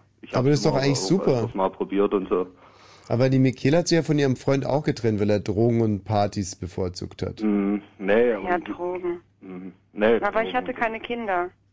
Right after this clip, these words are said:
Speaker 1: Ja.
Speaker 2: Ja.
Speaker 1: Ich weiß nicht, ob das ein Problem ist, Kinder, also.
Speaker 3: Nee, nee, ich möchte, ich möchte vier Kinder haben.
Speaker 1: Ja, oh, und ist
Speaker 2: Da
Speaker 1: das
Speaker 2: hättest du dann sofort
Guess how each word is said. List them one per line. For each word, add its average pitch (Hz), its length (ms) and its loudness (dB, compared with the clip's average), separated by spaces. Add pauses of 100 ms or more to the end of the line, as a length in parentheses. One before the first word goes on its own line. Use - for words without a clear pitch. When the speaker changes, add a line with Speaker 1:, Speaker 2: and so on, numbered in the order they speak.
(160)
Speaker 1:
Ja. 87 180 -14 (280)
Speaker 2:
Ja. 92 140 -4 (800)
Speaker 1:
Ich - 100 -10
weiß 92 200 0
nicht, 98 120 0
ob 92 140 -6
das 92 140 -4
ein 95 80 -8
Problem 85 420 -4
ist, 90 100 -10 (320)
Kinder, 101 260 0
also. 82 440 -2 (320)
Speaker 3:
Nee, 254 200 4
nee, 330 160 4
ich - 140 -8
möchte, 262 300 -6
ich - 160 -8
möchte 277 280 -4
vier 285 180 -4
Kinder 285 340 2
haben. 208 380 -10 (100)
Speaker 1:
Ja, - 80 -8
oh, 95 60 2 (260)
und - 160 -8
ist - 140 -8
Speaker 2:
Da 101 60 0
Speaker 1:
das 107 80 2
Speaker 2:
hättest 139 200 0
du 151 40 4
dann 143 200 2
sofort 120 380 -2